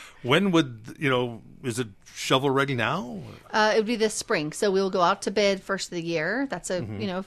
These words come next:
Speaker 2: two to three month process to do it right. And then I would imagine come April, May, we'll, we will start to break ground on all of the things that we need to do in order to open in August of
Speaker 1: Mm-hmm.
Speaker 2: twenty twenty-five.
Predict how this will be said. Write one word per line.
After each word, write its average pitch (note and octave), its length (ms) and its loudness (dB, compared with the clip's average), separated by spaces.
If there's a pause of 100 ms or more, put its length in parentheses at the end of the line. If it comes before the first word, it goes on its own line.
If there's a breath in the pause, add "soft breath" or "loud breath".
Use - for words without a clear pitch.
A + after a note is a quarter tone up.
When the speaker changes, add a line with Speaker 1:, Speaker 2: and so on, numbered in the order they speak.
(160)
Speaker 2:
two A#3+ 220 -2
to G3+ 60 0
three G3+ 180 -4
month F3+ 220 -4
process - 600 -2 (280 soft breath)
to G#3 100 -8
do F#3+ 100 2
it - 100 2
right. D#3+ 380 0 (300 soft breath)
And G3 200 4
then F#3+ 160 4
I F3 140 6
would F3+ 140 2
imagine F3+ 640 2
come F3+ 420 0
April, F3+ 320 -2
May, E3+ 240 0
we'll, E3 360 0
we F3+ 140 -2
will E3+ 120 2
start - 300 -2
to F3 80 -10
break E3 220 -4
ground D#3 400 -2
on C#3+ 240 -2
all E3+ 240 4
of E3 80 -6
the E3 80 -6
things E3 240 -2
that E3+ 120 -2
we E3+ 100 -2
need E3 180 -4
to D#3+ 60 -12
do D#3+ 220 -2
in D#3+ 80 -2
order D#3 180 -4
to - 180 -12
open D#3+ 200 -4
in D#3 80 -6
August D#3 360 -6
of - 60 -12
Speaker 1:
Mm-hmm. - 80 -12
Speaker 2:
twenty C#3+ 140 -8
twenty-five. - 600 -10